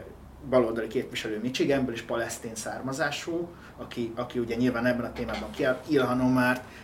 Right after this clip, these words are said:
de hogy ez, ez, ez néhány ember, és jelenleg a Biden politikája nem látom, hogy olyan bazi nagy elmozdulást okozna, még akkor se, hogyha ez a tömegmozgalom, ö, a későbbiekben lehet hatással erre. Egyébként Obamától,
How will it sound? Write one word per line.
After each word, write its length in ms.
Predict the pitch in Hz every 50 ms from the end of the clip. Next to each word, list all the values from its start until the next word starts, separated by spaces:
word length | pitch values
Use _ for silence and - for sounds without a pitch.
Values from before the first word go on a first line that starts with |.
| -
de 80 | - 139
hogy 140 | 135 156 147
ez, 120 | 147 139 156
ez, 200 | 147 151 139 139
ez 160 | 135 139 131
néhány 480 | 151 160 160 156 151 135 139 135 135 135
ember, 260 | 143 143 139 139 131
és 120 | 127 -
jelenleg 300 | - 151 143 143 139 135
a 40 | 131 127
Biden 380 | 127 135 135 139 135 139 139 -
politikája 420 | 147 139 135 143 - 143 139 143
nem 180 | 143 165 175 175
látom, 260 | 160 147 - 135 131
hogy 100 | 131 131
olyan 160 | 131 127 123
bazi 240 | - 131 127 120 123
nagy 200 | 120 120 120 117
elmozdulást 800 | 113 113 113 117 117 117 127 127 120 123 110 107 107 - - -
okozna, 580 | 123 - - 139 131 120 117 135 139 139 139 - - - -
még 160 | 123 127 135
akkor 320 | 156 156 156 - 139 131
se, 140 | - - 147
hogyha 280 | 143 143 143 - 147 139
ez 80 | 123
a 100 | 131 131
tömegmozgalom, 1040 | - 139 131 127 123 113 120 127 135 135 135 - 135 135 135 131 139 139 135 131 - - - - - - -
ö, 340 | 139 131 131 131 135 135
a 100 | 131 127
későbbiekben 580 | - 151 139 135 - 147 131 139 135 131 139 139
lehet 280 | 147 135 135 127 127 -
hatással 560 | - 104 - - 110 107 - - - 95 -
erre. 140 | - - -
Egyébként 340 | 165 165 180 175 190 175 -
Obamától, 720 | 233 196 165 151 135 123 120 120 - - 131 131 123 123